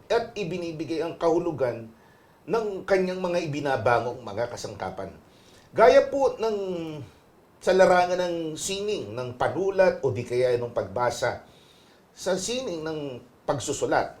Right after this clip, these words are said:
o art of writing, meron tinatawag tayong, ah, writer's block, ika nga. Pagka ang tao ho, eh,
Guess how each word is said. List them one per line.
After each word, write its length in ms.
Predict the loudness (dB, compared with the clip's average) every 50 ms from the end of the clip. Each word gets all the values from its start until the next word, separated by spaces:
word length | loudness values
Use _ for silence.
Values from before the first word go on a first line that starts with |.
| -12 -8 -6
o 100 | -6 -2 0
art 240 | 2 2 2 0 -4
of 120 | -6 -4 -4
writing, 640 | -2 -2 -2 -4 -8 -10 -12 -10 -10 -10 -10 -10 -12 -12 -12 -8
meron 240 | -8 -6 -6 -6 -8
tinatawag 640 | -8 -8 -6 -6 -2 0 0 2 2 0 -2 -4 -6
tayong, 480 | -4 -4 -2 -2 -4 -4 -6 -8 -12 -16 -20 -20 -20 _ _ _ _ _ _ _
ah, 240 | -6 -2 -2 0 2
writer's 560 | 2 2 2 2 0 -2 -2 -2 -2 -4 -6
block, 320 | 0 2 4 4 4 2 -4 -12 -14 -16 -14 -12
ika 320 | -12 -8 -6 -6 -4 -4
nga. 160 | -4 -4 -4
Pagka 400 | -2 -4 -4 -4 -4 -6 -4 -4
ang 180 | -4 -4 -4 2 6
tao 240 | 6 8 8 6 4
ho, 260 | 4 6 8 8 8 8
eh, 320 | 6 2 2 2 0 -2